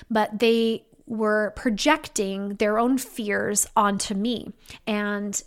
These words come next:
I, I had to respond to that and respond while I'm laying in a hospital bed, by the way. And I was like, "Huh, this doesn't feel like excellence in business. This isn't the type of conversation I was looking forward to."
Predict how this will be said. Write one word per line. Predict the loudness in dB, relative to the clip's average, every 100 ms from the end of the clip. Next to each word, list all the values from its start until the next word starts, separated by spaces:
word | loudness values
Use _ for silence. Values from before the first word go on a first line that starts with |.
| -6
I, | -2 -2 0 -2 -2 -6 -8 -14 _ _ _ -6
I | -4
had | 0 0 0
to | -2
respond | -2 0 2 2 2 2
to | 0
that | 0 -2 -4 -12 _ _ _ _ _
and | 2 2
respond | 2 2 2 4
while | 4 4
I'm | 4 2
laying | 2 0
in | -2
a | 0
hospital | 0 0 -2 -2
bed, | -2 -4 -4
by | -6
the | -4
way. | -4 -6 -10 -18 -20 -14
And | -6
I |
was | -2
like, | -2 -2
"Huh, | -6 -2 0 0 -4 -20 -20 -8
this | -2 0 2
doesn't | 2 0
feel | 0 -2 -2 -2
like | -4 -4 -4
excellence | -2 -2 -2 -2 -2 -2
in | 0
business. | 0 0 0 0 -2
This | -2 -2 0
isn't | 0 -2
the | -2
type | -4 -4
of | -4
conversation | 0 0 0 -2 -4 -4 -4 -2
I |
was | -4 -4
looking | -6 -6
forward | -2 0 2 0
to." | 0 2 0